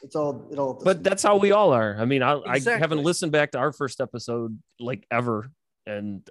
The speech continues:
Speaker 2: I kinda don't want to. So,
Speaker 1: So, let's, who's first? Jake, are you vaccinated? You have to go through, this is Mike Curlin's
Speaker 2: I
Speaker 1: H R screening questions.
Speaker 2: in,
Speaker 3: Oh,
Speaker 2: in the
Speaker 3: shit, I
Speaker 2: United
Speaker 3: forgot to wear my
Speaker 2: States, in the
Speaker 3: mask.
Speaker 2: United States, we don't have to answer that question.
Speaker 3: Ooh.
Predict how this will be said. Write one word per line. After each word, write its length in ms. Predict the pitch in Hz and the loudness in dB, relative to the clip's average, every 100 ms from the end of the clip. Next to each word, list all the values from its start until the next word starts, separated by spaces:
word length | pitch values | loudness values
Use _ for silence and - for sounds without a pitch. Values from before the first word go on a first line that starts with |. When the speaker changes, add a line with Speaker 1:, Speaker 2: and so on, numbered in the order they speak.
| - | -4
Speaker 2:
I 260 | 107 104 - - | -2 -2 -6 -6
kinda 180 | 120 110 | -4 -2
don't 160 | 117 | -2
want 180 | 113 117 | -2 -4
to. 160 | - 80 | -8 -16
So, 240 | - 85 _ _ _ _ | -16 -16 _ _ _ _
Speaker 1:
So, 420 | - 175 139 107 - - _ _ _ _ _ | -2 0 0 -2 -12 -16 _ _ _ _ _
let's, 240 | 143 127 | -12 -10
who's 360 | 139 165 175 - | -4 0 0 -2
first? 460 | 143 123 117 - _ - | -6 -6 -6 -14 _ -8
Jake, 260 | 127 117 - - | -6 -6 -10 -8
are 100 | 131 | -4
you 400 | 147 143 143 139 | 0 2 2 0
vaccinated? 640 | 127 117 110 117 104 85 - _ _ | -2 -2 -4 -8 -10 -14 -18 _ _
You 120 | 117 127 | -8 -6
have 100 | 127 | -4
to 60 | |
go 100 | 127 | -4
through, 140 | 127 135 | -2 -2
this 180 | 127 156 | -2 -2
is 200 | 143 - | -4 -4
Mike 220 | 147 160 - | -2 -2 -2
Curlin's 340 | 160 147 147 | -4 -2 0
Speaker 2:
I 120 | 117 | 2
Speaker 1:
H 100 | 143 | 0
R 120 | 143 139 | -2 -4
screening 440 | - 143 135 135 | -4 -6 -6 -6
questions. 340 | - - 143 | -10 -8 2
Speaker 2:
in, 120 | 165 160 | 2 4
Speaker 3:
Oh, 80 | 170 | 4
Speaker 2:
in 120 | 175 | 4
the 100 | 185 | 4
Speaker 3:
shit, 80 | 190 | 6
I 100 | 208 | 6
Speaker 2:
United 100 | 247 208 | 4 2
Speaker 3:
forgot 40 | |
to 60 | 196 | 4
wear 100 | 202 | 4
my 40 | 139 | 4
Speaker 2:
States, 100 | 135 175 | 0 2
in 80 | 185 | 4
the 60 | |
Speaker 3:
mask. 20 | |
Speaker 2:
United 400 | 180 175 202 214 | 4 4 4 0
States, 320 | - 185 160 143 | -2 -2 -2 -4
we 100 | 165 | -4
don't 140 | 151 | -2
have 140 | 147 - | -4 -6
to 80 | 120 | -6
answer 280 | 113 - | -6 -8
that 120 | 101 85 | -8 -6
question. 460 | 90 76 - 110 _ _ | -8 -10 -14 -18 _ _
Speaker 3:
Ooh. 440 | 120 123 123 101 | -16 -14 -16 -18